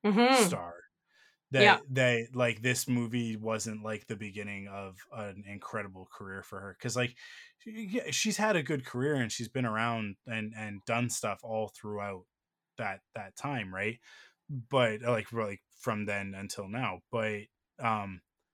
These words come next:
Speaker 2: not as much as you would expect based on the, the
Speaker 1: No.
Speaker 2: strength of this performance, right?
Speaker 1: Yeah.
Speaker 2: But, but at the same time, Carrie Fisher also does not have a huge,
Speaker 1: Mm-hmm.
Speaker 2: huge career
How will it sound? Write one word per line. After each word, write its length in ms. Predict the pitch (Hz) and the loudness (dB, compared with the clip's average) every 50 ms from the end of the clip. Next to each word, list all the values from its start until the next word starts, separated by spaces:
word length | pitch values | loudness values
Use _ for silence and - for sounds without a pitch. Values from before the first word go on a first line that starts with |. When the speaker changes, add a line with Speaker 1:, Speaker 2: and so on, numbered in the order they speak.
| _ _ | _ _
Speaker 2:
not 180 | 110 123 165 220 | -2 2 2 2
as 160 | 226 151 - | 2 2 2
much 180 | 131 139 139 - | 0 0 0 0
as 180 | 151 135 127 147 | 0 0 0 2
you 80 | 147 | 2
would 120 | 139 127 113 | 2 2 2
expect 560 | 104 - - - - 143 135 127 - - - | 0 -2 -4 -4 -2 -2 -4 -4 -4 -6 -4
based 260 | 110 107 104 - - | -2 -2 -2 -2 -4
on 160 | 107 104 101 - | -4 -4 -2 0
the, 200 | - 220 214 214 214 | 2 4 6 6 6
the 100 | 208 202 | 6 6
Speaker 1:
No. 20 | |
Speaker 2:
strength 320 | 202 196 185 - - - - 101 | 6 6 4 2 0 -2 -8 -8
of 60 | 98 | -8
this 140 | 107 104 - | -6 -6 -6
performance, 600 | - - 92 - 135 139 131 107 92 90 90 - | -8 -10 -6 -2 0 2 2 0 -2 -4 -6 -2
right? 240 | 104 98 104 117 - | 0 0 0 2 2
Speaker 1:
Yeah. 440 | 208 208 - 190 190 185 190 190 180 | 2 2 6 6 6 6 4 2 8
Speaker 2:
But, 300 | 131 170 165 170 170 - - _ _ _ _ _ 135 | 10 10 10 10 8 4 -4 _ _ _ _ _ 6
but 300 | 131 165 175 180 - - - | 8 8 8 8 6 4 2
at 120 | 151 - - | 2 2 4
the 80 | 147 | 4
same 320 | - - 151 151 139 131 120 | 4 4 4 4 4 2 2
time, 480 | - 151 165 151 127 123 127 139 127 - _ _ _ _ _ _ _ _ _ _ _ _ - - _ _ _ _ _ _ - - _ | 0 0 0 2 2 2 0 -2 -4 -8 _ _ _ _ _ _ _ _ _ _ _ _ -20 -20 _ _ _ _ _ _ -20 -12 _
Carrie 280 | - - 156 165 170 165 | 0 4 4 6 6 4
Fisher 420 | - - 175 175 - 190 160 120 | 4 2 2 4 4 4 4 4
also 380 | 113 131 151 147 - 175 147 131 | 4 2 2 2 2 2 2 2
does 340 | 127 131 127 120 113 107 - | 2 0 0 0 0 -2 -2
not 300 | 123 117 117 113 110 - | -2 0 0 -2 -2 -6
have 280 | - - 120 117 107 113 | -2 2 2 2 2 0
a 80 | 107 95 | -4 -6
huge, 680 | - - - - - 220 220 226 220 226 214 208 220 | -6 -12 -10 -4 2 4 4 6 6 4 4 4 2
Speaker 1:
Mm-hmm. 120 | - - - - | 2 -2 -4 -6
Speaker 2:
huge 400 | 113 113 113 110 104 - - - - | -4 -2 -2 -2 -4 -4 -8 -6 -4
career 520 | 120 110 107 101 95 95 92 92 90 | -4 -2 -2 -2 -4 -4 -4 -6 -6